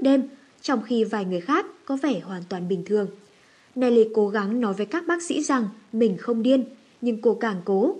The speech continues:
họ càng tin rằng cô bị điên. "Các bác sĩ ở đây để làm gì vậy?"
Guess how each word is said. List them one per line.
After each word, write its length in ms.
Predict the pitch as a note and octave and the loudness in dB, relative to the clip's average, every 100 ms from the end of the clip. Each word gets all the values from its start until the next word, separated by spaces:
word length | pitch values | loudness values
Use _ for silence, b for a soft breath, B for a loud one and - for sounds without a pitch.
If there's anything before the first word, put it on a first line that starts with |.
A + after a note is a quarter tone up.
| B B | B B
họ 160 | D4+ | -4
càng 320 | - C#4 A#3+ A3 | -2 -4 -4 -2
tin 180 | D4+ | -2
rằng 220 | C4+ B3+ F3+ - | 0 -2 -4 -2
cô 120 | A3+ | 0
bị 160 | G#3+ - | 0 0
điên. 240 | A3 B3+ - B B B B B | 2 2 0 B B B B B
"Các 180 | E4+ E4+ | -4 -2
bác 140 | E4+ | -2
sĩ 220 | - D4 | 0 2
ở 160 | - G#3+ | 2 0
đây 220 | A3 A3 | 2 4
để 120 | G#3+ | 4
làm 240 | G3 G3 G3 | 2 0 2
gì 180 | A3+ | 2
vậy?" 240 | A3 B3 | 2 2